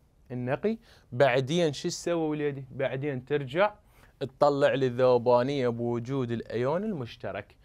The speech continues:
هنا أنا الحل مباشر، هنا أنا بلعبة بسيطة. افتهمت علي إذن السؤالين؟ سؤالين اثنيناتن وزاري، بس هذا الوزاري ما مطروق بال-، يعني ما موجود ضمن أسئلة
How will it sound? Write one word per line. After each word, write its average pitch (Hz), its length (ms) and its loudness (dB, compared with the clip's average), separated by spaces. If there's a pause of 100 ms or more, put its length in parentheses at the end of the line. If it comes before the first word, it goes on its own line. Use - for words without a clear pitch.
(280)
هنا 143 260 -6
أنا 156 100 -4
الحل 147 300 -8
مباشر، 156 500 -6
هنا 143 220 -8
أنا 117 380 -8 (280)
بلعبة 127 240 -8
بسيطة. 98 520 -10 (300)
افتهمت 117 440 -8
علي 107 360 -6
إذن 113 160 -8
السؤالين؟ 117 720 -6 (380)
سؤالين 190 520 -8
اثنيناتن 185 440 -10
وزاري، 113 420 0
بس 110 200 -2
هذا 208 200 -4
الوزاري 190 440 2
ما 180 120 -2
مطروق 156 380 -6
بال-، 147 260 -6
يعني 127 180 -6
ما 165 120 0
موجود 139 380 -2
ضمن 131 240 -6
أسئلة 120 300 -10